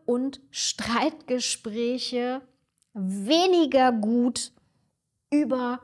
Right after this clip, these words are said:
das gleiche Medium lösen,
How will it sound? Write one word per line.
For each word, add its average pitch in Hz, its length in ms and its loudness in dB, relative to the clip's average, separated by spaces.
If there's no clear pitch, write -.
das - 360 -4
gleiche 269 920 4
Medium 233 840 0
lösen, 220 680 -4